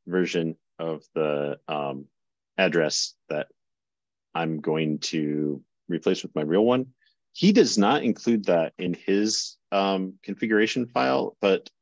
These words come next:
uh, I swear I needed it. Like, like I said, I've changed a lot of things since I needed it, so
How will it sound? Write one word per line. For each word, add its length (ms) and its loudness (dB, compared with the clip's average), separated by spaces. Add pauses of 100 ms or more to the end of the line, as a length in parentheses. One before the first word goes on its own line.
(160)
uh, 420 4 (1160)
I 140 2
swear 420 4
I 120 4
needed 300 2
it. 240 -2 (120)
Like, 300 -4 (340)
like 200 -4
I 40 0
said, 240 0
I've 120 -6
changed 380 -4
a 40 0
lot 180 2
of 120 -4
things 640 -4 (420)
since 320 -4
I 100 0
needed 300 -2
it, 220 0 (460)
so 440 0